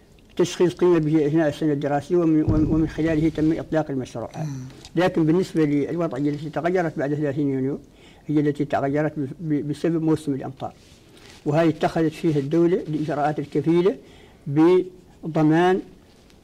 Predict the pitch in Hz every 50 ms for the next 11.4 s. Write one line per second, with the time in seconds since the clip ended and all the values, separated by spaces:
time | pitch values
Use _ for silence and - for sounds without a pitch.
0 | - - - _ _ _ _ _ - - - - 175 165 156 143 170 196 208 196
1 | 175 - - - 151 143 147 165 175 170 170 - - 151 147 165 165 165 156 151
2 | 156 156 147 151 156 160 160 147 - - 175 160 147 143 151 139 147 139 139 147
3 | 143 156 156 151 - 185 170 147 - - 147 135 131 131 127 117 - - - -
4 | - - - - - _ - 185 190 190 196 202 196 175 165 151 156 160 151 147
5 | 156 170 175 185 240 - - - - - - - - - - 151 147 143 139 139
6 | 131 - - - 160 147 143 147 - - 151 147 147 143 139 - 139 139 143 147
7 | 147 147 147 151 147 - - 165 147 147 - 147 131 135 139 160 247 269 - -
8 | - - - - 151 - 160 156 156 156 165 165 165 160 147 139 - 151 156 151
9 | 147 - - - 170 160 156 135 165 160 151 147 - - - - _ _ _ _
10 | _ 156 151 156 143 160 156 160 170 185 196 - - - - - - - - 160
11 | - - 160 151 147 151 -